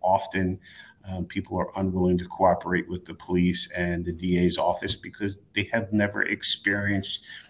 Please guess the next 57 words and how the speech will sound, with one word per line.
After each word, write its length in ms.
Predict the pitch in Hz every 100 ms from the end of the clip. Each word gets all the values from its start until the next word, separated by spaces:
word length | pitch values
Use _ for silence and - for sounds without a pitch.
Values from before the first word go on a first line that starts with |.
| - -
true 600 | - - 107 101 95 - -
fairness 640 | - 104 95 87 - - -
i-, 80 | 95
from 260 | - 90
that 220 | 87 80
system. 400 | - - - - - - - - -
Um, 220 | - 87 90
and 100 | 92
as 160 | 90
long 260 | 104 113 127
as 200 | 117 120 -
people 380 | - 98 95
don't 380 | 92 92 - -
think 240 | 104 98 92
that 180 | 92 -
system 400 | 92 90 95 92
serves 460 | - 98 92 90
them 280 | 95 92 - -
well, 580 | 82 90 101 160 - - - - -
they'll 240 | 95 95 92
use 260 | 92 90 -
other 200 | 92 92
ways 420 | 87 87 87 82
of 120 | 87
dealing 320 | 90 110 107 85
with 200 | 85 85
it. 100 | 87
And, 260 | 90 90 -
and 220 | 92 92
so 240 | - 101 92
for 180 | -
me, 520 | 101 104 117 127 131 - - - -
um, 220 | 98 95 -
I 120 | 101
know 240 | 98 110
that, 240 | 113 104 - -
you 120 | 101
know, 220 | 90 90
many 240 | 92 95 95
of 80 | 92
the 80 |
communities 580 | 90 - 98 98 92 90
that 140 | 90 87
I 100 | 98
serve, 300 | - 101 90
and 100 | 90
I 80 |
grew 220 | 92 95 92
up 160 | -
in 60 | 87
East 200 | 87 76
New 60 |
York 260 | 90 90 -
in 80 | 82
Brooklyn, 460 | 90 92 - 87
which 320 | 87 - - -
in, 260 | 87 85